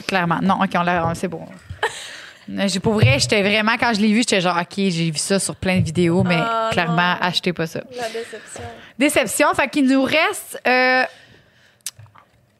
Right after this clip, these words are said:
Speaker 1: ok, un, deux, trois, on en a
Speaker 2: Non,
Speaker 1: trois.
Speaker 2: il y en a quatre, il y en a un quatrième,
Speaker 1: Ah,
Speaker 2: là.
Speaker 1: quatre, fuck.
Speaker 2: La
Speaker 1: Faut en choisir
Speaker 2: bobette.
Speaker 1: trois.
Speaker 2: Deux ou trois.
Speaker 1: OK,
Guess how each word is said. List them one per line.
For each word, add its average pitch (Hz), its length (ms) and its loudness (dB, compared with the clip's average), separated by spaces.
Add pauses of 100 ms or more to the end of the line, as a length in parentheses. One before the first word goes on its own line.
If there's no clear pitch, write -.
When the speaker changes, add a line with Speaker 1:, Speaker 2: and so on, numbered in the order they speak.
(120)
Speaker 1:
ok, 202 320 -6
un, 254 260 0 (160)
deux, 220 360 0 (120)
trois, - 380 0
on 175 180 0
en 165 80 0
a 190 40 2
Speaker 2:
Non, 240 160 4
Speaker 1:
trois. 233 300 2
Speaker 2:
il 254 60 0
y - 20 -2
en 220 100 -4
a 226 80 -4
quatre, 269 260 -6
il - 60 -10
y 233 40 -6
en 226 60 -6
a 226 60 -6 (200)
un 214 60 -8
quatrième, 240 400 -8
Speaker 1:
Ah, 226 120 -4
Speaker 2:
là. 233 60 -4
Speaker 1:
quatre, - 360 -8
fuck. - 440 -12
Speaker 2:
La 214 140 2
Speaker 1:
Faut 202 40 -4
en 185 40 -4 (140)
choisir - 20 -8 (180)
Speaker 2:
bobette. 247 240 0
Speaker 1:
trois. 254 480 0 (420)
Speaker 2:
Deux 262 160 2
ou 240 100 -2
trois. - 340 -4 (920)
Speaker 1:
OK, 208 180 2